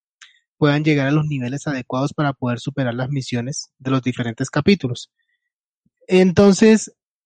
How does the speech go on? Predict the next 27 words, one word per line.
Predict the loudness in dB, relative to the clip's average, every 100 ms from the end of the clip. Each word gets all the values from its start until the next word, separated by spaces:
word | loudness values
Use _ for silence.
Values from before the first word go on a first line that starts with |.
| _ _ -4
eh, | -2
se | 4 6
vuelve | 6 6
entonces | 4 4 0 0 -2 -2
una | -2 0
cacería | -2 -2 0 0 0
de |
misiones | 0 0 0 -2
secundarias | -2 -4 -6 -4 -2 -2 -2
donde | -4 -4
tú | -4
terminas | -4 -4 -2 -4 -4
algo | -2 -2
y |
aparece | -2 -4 -6 -6
una | -6 -6
por | -6
aquí | -6 -2
y | -2
otra | -2
por | -4 -4
allá, | -2
o | -2
sea, | -2 -2
hay | 0
demasiadas | 0 0 -2 -4 -2
ardillas, | -2 -2 0 0 -2